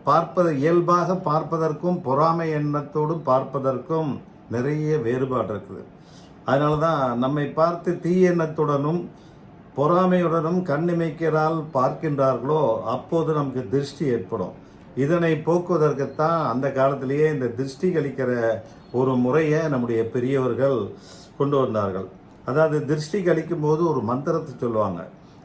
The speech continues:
அந்த மந்திரத்தை கூறி திருஷ்டி கழிக்கும் போது எந்த விதமான திருஷ்டியாக இருந்தாலும் அது நீங்கிவிடும். திருஷ்டி கழிக்கும் போது சொல்ல வேண்டிய தமிழ் மந்திரம் என்னன்னா, பம்பு, பாம்-,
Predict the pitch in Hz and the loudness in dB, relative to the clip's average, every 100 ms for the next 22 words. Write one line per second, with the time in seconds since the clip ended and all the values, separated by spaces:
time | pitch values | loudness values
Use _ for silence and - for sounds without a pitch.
0 | - 127 151 143 127 165 185 185 185 185 | -4 -2 0 0 2 0 0 0 0 0
1 | 170 165 165 170 147 143 - 165 151 151 | 0 0 0 0 -2 -4 -2 -2 0 0
2 | - 135 143 143 175 147 147 165 180 170 | -2 -4 -4 -2 0 0 0 2 2 2
3 | 170 160 151 147 135 139 - 165 151 139 | 0 0 0 0 -2 -6 -2 2 2 2
4 | 135 131 131 131 139 170 139 - - - | -2 -2 0 0 0 -2 -4 -8 -16 -20
5 | - - 139 156 131 139 170 165 147 110 | -12 -4 -2 0 0 2 2 2 0 -2
6 | 92 - - - - - 123 165 175 202 | -4 -8 -20 -20 -20 -8 0 0 0 0
7 | 196 175 156 156 151 156 156 147 139 151 | 0 2 0 0 -2 0 0 -2 -2 0
8 | 156 151 143 147 - 151 151 151 139 131 | 2 2 2 -2 0 0 0 0 0 0
9 | 131 120 123 139 160 120 92 - - - | 0 -2 -2 0 -2 -2 -8 -14 -20 -6
10 | 127 135 147 156 160 - 123 139 151 175 | -2 2 4 4 4 -6 -6 0 2 0
11 | 127 | -4